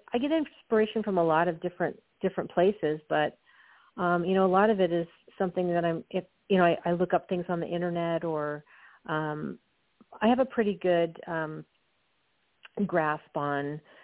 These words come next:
different decades and, or, or classic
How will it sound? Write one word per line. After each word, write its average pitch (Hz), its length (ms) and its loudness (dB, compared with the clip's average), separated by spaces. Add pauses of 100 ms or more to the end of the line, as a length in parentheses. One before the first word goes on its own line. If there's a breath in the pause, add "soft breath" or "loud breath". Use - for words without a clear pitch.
(120 loud breath)
different 208 320 0
decades 180 600 0 (160)
and, 151 460 -6 (140)
or, 156 500 -6
or 160 380 -4
classic 175 380 0